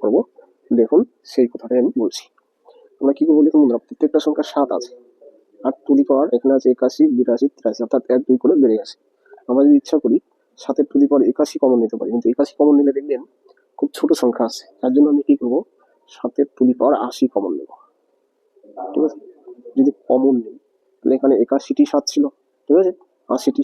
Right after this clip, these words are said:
সাত কমন চলে গেছে, তাহলে আর কি একটা সাত থাকছে, তাই না? এই এক। মানে সাতের পাওয়ার থাকছে এক,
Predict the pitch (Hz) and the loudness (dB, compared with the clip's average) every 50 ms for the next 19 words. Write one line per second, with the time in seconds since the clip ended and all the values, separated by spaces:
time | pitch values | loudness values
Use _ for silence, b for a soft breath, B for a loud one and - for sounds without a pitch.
0 | - - 131 - - 127 135 135 135 - 135 135 135 135 123 - - - - - | -4 -6 -6 -2 -2 0 0 0 0 0 0 0 0 0 -2 -6 -10 -16 -18 -18
1 | - 120 - - - - - - 127 123 123 127 127 123 - - 110 - - _ | -18 -20 -20 -20 -20 -20 -8 -6 -4 -2 0 0 -2 -2 -4 -6 -10 -10 -12 _
2 | _ _ - 127 - - 127 - - 131 - - 123 - - - - 320 320 285 | _ _ -6 -4 -4 -4 -6 -6 -6 -8 -8 -8 -10 -10 -8 -4 -2 0 0 0
3 | 226 - _ _ _ _ _ _ - - - - _ - 208 220 - - - - | -2 -4 _ _ _ _ _ _ -12 -12 -12 -12 _ -14 -12 -12 -12 -12 -12 -14
4 | - - - - - - - - _ _ _ _ _ - 120 123 - 127 120 131 | -16 -18 -20 -20 -20 -20 -20 -20 _ _ _ _ _ -8 -8 -6 -2 -2 -2 0
5 | - 131 131 123 135 - - - 147 - - | 0 0 -2 -2 -4 -2 0 0 0 0 -2